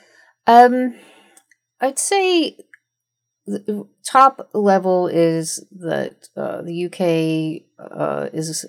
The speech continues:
uh, still using the E U's market abuse regulation, which is something we could talk about a little later on. And at a very top level, that means that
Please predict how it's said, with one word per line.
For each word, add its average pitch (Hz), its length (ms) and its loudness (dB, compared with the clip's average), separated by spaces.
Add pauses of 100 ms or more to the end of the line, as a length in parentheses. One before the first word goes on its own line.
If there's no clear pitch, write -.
(120)
uh, 143 180 -4
still 170 300 -2
using 156 760 -6
the 156 80 -4
E 151 420 -8 (120)
U's 151 240 -8
market 151 320 -8
abuse 147 880 -8
regulation, 147 1040 -6
which 165 160 -14
is 156 100 -8
something 156 260 -8
we 147 100 -10
could 156 120 -20
talk 143 220 -8
about 147 220 -6
a - 20 -6
little 151 420 -6
later 151 360 -2
on. 156 420 -2 (720)
And 185 560 0 (420)
at 190 140 0
a 202 60 -4
very 247 200 0
top 208 360 -4
level, 165 300 0
that 160 180 0
means 151 500 -8
that 147 540 -4